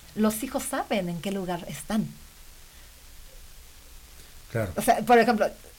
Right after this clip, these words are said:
Speaker 1: si
Speaker 2: Sí, sí,
Speaker 1: el,
Speaker 2: te
Speaker 1: el
Speaker 2: entiendo.
Speaker 1: primer, el primer embarazo no, no se logró, pero el segundo sí. Entonces, el segundo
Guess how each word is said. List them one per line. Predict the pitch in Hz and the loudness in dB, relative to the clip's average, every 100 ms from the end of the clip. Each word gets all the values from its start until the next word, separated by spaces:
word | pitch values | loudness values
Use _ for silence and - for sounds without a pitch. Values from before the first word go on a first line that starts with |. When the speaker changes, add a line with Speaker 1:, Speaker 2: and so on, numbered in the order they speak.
| - | -2
Speaker 1:
si | 247 | 4
Speaker 2:
Sí, | 220 | 6
sí, | |
Speaker 1:
el, | - | 6
Speaker 2:
te | |
Speaker 1:
el | 240 | 6
Speaker 2:
entiendo. | - 233 | 6 4
Speaker 1:
primer, | 226 240 233 262 254 269 | 6 4 6 6 8 6
el | 214 214 | 4 2
primer | 226 220 | 4 6
embarazo | 233 240 247 247 240 233 | 6 8 10 10 8 4
no, | 220 196 - | 4 2 -2
no | 202 214 214 214 208 208 | 4 6 8 8 6 4
se | 247 | 4
logró, | 254 240 240 247 - - | 6 8 8 4 -12 2
pero | 202 | 6
el | 196 | 6
segundo | 202 196 196 202 | 4 2 2 2
sí. | 269 220 - - | 2 0 -4 -16
Entonces, | - 202 - - - - | -4 -2 -2 -8 -10 -4
el | 196 202 | -2 2
segundo | 233 254 269 262 330 | 4 6 6 6 4